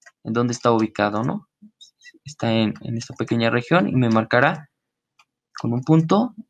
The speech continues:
en dónde está esta, esta región, ¿no? Tengo un, un esfuerzo de doscientos noventa y tres,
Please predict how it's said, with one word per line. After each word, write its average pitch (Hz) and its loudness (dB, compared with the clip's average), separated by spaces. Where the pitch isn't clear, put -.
en 123 -6
dónde 120 0
está 113 0
esta, - -8
esta 127 -6
región, 107 -4
¿no? 160 -8
Tengo 117 -4
un, 113 -4
un 117 -4
esfuerzo 117 0
de 104 2
doscientos 117 2
noventa 107 4
y 101 2
tres, 110 2